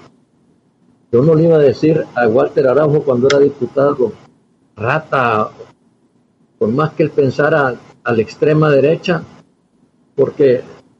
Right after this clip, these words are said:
hablamos de los mismos de siempre, pero los mismos de siempre están con el presidente, ¿verdad? O los peores de siempre. Fíjese que a veces el lenguaje se parece un poco más al de Roberto Dubuisón, ¿verdad?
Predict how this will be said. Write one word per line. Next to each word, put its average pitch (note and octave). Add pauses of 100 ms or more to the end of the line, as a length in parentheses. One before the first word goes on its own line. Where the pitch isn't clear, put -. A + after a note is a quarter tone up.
(140)
hablamos E3
de D#3+
los C#3
mismos E3+
de D#3+
siempre, F3+
pero C3
los A#2+
mismos D#3
de C#3+
siempre D3+
están C3+
con B2
el G#2
presidente, A2+
¿verdad? G2+ (1600)
O C3
los B2
peores D3
de A#2+
siempre. D#3+ (1000)
Fíjese F#3
que F3+
a D#3+
veces F#3
el E3
lenguaje D#3
se E3+
parece C#3
un D#3
poco E3
más D#3+ (440)
al C#3
de C#3
Roberto D3
Dubuisón, B2
¿verdad? F2+